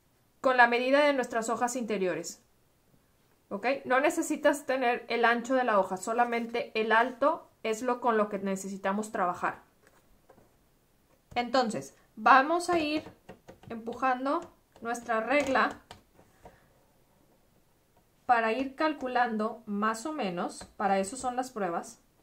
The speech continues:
que los doce agujeros que vayamos a hacer nos queden lo mejor centrado posible. Y aquí aprovecho para darles un tip. Cada vez que colocamos el papel así, para troquelarlo,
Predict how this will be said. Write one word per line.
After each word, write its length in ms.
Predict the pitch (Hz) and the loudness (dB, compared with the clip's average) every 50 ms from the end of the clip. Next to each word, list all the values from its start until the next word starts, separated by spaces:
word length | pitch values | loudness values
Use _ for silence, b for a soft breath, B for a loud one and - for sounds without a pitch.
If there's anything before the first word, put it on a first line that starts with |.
| _ _ b b b b b b b b b b b b _ - 262 | _ _ b b b b b b b b b b b b _ -4 -2
que 80 | 226 | -2
los 260 | 226 226 220 208 214 208 | 0 0 0 -2 -2 2
doce 360 | 214 240 254 269 262 - 359 349 339 330 - - - | 4 4 6 6 4 4 2 2 2 0 -4 -4 -2
agujeros 560 | - 269 285 285 285 285 285 262 214 208 - | 2 2 4 2 2 2 0 0 0 -2 -2
que 80 | - 214 | -2 -2
vayamos 400 | 202 208 220 214 220 240 254 269 | 0 2 2 0 0 -2 -2 -4
a 20 | |
hacer 460 | 294 277 - 285 233 233 226 233 - _ | -6 -4 -2 -2 -2 -2 -2 -6 -10 _
nos 280 | - 240 240 233 226 233 | -8 -6 -4 -4 -4 -2
queden 440 | - 277 247 247 277 294 285 285 - - _ _ _ | 0 2 4 4 4 2 -2 -4 -8 -18 _ _ _
lo 220 | - 247 247 233 233 | -4 0 2 2 2
mejor 280 | - - - 262 247 | 2 2 4 4 4
centrado 520 | 247 294 277 269 - 254 240 233 240 240 240 | 4 2 -4 0 2 4 4 4 2 0 -2
posible. 440 | 226 220 - 190 180 165 - - - _ - - b b b b b b b _ _ b b b b b b b _ _ _ - | -6 -6 -4 -4 -4 -6 -8 -14 -20 _ -20 -20 b b b b b b b _ _ b b b b b b b _ _ _ -2
Y 80 | 285 277 | 2 2
aquí 160 | 285 277 294 | 4 4 2
aprovecho 480 | 285 294 330 339 330 330 330 359 359 | 2 4 6 6 6 6 4 2 2
para 180 | 359 302 294 269 | 4 4 6 8
darles 360 | 254 254 254 269 285 277 - | 8 8 8 8 4 2 2
un 160 | 302 285 269 | -2 -4 -4
tip. 200 | - 226 190 - - - - _ _ _ _ _ _ _ _ _ _ _ - - - _ b b b b b b b b _ | -4 -4 -4 -6 -8 -12 -20 _ _ _ _ _ _ _ _ _ _ _ -20 -20 -20 _ b b b b b b b b _
Cada 240 | - 294 302 339 359 | 2 4 6 8 8
vez 160 | 359 359 349 | 8 8 6
que 100 | 349 349 | 4 0
colocamos 540 | 349 302 285 262 240 - 262 262 277 285 285 | 0 2 2 4 4 4 4 2 2 0 0
el 140 | 269 220 - | 0 0 0
papel 320 | 214 220 220 240 247 269 | -2 -2 0 0 0 2
así, 420 | 277 277 - 277 214 180 180 - - _ _ _ _ _ _ | 0 0 0 -2 -4 -4 -6 -8 -12 _ _ _ _ _ _
para 240 | - 214 220 254 262 | -2 2 4 4 4
troquelarlo, 800 | 269 285 285 285 302 294 285 254 233 202 190 202 - 190 - | 2 0 0 0 2 4 4 4 4 4 2 0 0 -2 -4